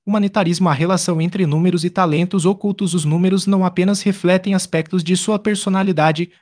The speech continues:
mas também podem revelar talentos ocultos que você pode não perceber. Cada número pode estar associado a habilidades específicas. Por exemplo, se você tem um forte número três,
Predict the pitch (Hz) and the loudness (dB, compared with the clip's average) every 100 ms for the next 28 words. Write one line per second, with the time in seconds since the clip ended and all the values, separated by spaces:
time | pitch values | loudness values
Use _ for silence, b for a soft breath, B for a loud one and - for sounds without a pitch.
0 | b 175 185 - 196 160 170 196 196 196 | b -2 0 0 2 2 0 -2 0 2
1 | 185 165 147 180 190 160 175 196 165 190 | 2 2 0 0 0 0 -2 0 0 -2
2 | 208 190 196 - 185 190 196 - 196 185 | -2 -2 -4 -2 0 0 0 -2 0 2
3 | 190 196 208 214 208 151 123 110 - _ | 0 0 0 -2 -2 -4 -4 -6 -12 _
4 | _ _ 165 151 147 196 196 190 202 196 | _ _ -2 2 2 0 0 2 2 2
5 | - - 165 - 160 160 139 139 151 180 | 0 -2 -2 -4 0 2 2 0 0 0
6 | 156 156 160 156 - 196 - 131 123 107 | 2 0 0 -2 -4 -4 -4 -6 -10 -12
7 | - - - _ _ _ 139 131 151 196 | -10 -10 -12 _ _ _ -2 0 2 0
8 | 151 123 - 143 139 190 190 156 151 196 | -2 -10 -6 -2 0 0 0 -2 0 0
9 | 202 196 175 202 208 147 113 - | 0 0 0 0 -2 -2 -4 -6